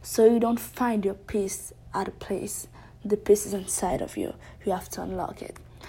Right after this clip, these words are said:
I feel like I should have remembered that before I lost my head when it's, that person called me.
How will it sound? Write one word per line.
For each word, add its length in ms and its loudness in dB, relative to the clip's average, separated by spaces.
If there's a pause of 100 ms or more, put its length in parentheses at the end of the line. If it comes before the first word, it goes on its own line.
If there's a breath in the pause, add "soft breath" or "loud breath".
(300 loud breath)
I 100 12
feel 380 8
like 380 10 (420)
I 80 12
should 180 8
have 160 10
remembered 440 10
that 260 8
before 300 6
I 120 4
lost 360 2
my 320 -4 (480 soft breath)
head 500 2
when 220 -2
it's, 200 -10 (180)
that 220 -4 (560)
person 360 0
called 280 0
me. 240 0